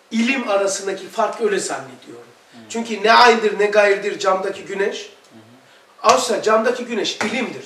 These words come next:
Speaker 1: Çünkü Üstad diyor ki on altıncı sözde, e, güneşin diyor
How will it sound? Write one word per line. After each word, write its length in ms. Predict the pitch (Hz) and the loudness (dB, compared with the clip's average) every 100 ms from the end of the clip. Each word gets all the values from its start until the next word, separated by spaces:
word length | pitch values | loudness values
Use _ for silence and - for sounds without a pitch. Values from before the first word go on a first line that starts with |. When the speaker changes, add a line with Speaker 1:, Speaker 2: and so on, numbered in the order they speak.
| - | -14
Speaker 1:
Çünkü 260 | 196 - | -12 -12
Üstad 320 | 196 - 196 285 | -12 -6 -6 -6
diyor 160 | 294 | -8
ki 60 | 208 | -6
on 60 | |
altıncı 340 | 196 165 175 170 | -6 -8 -10 -12
sözde, 480 | 185 147 226 277 - - - - - - | -14 -12 -10 -10 -14 -20 -20 -20 -20 -10
e, 300 | 175 170 165 - 156 | -8 -8 -10 -14 -10
güneşin 460 | 220 262 262 220 170 | -6 -4 -4 -6 -10
diyor 180 | 160 151 | -10 -10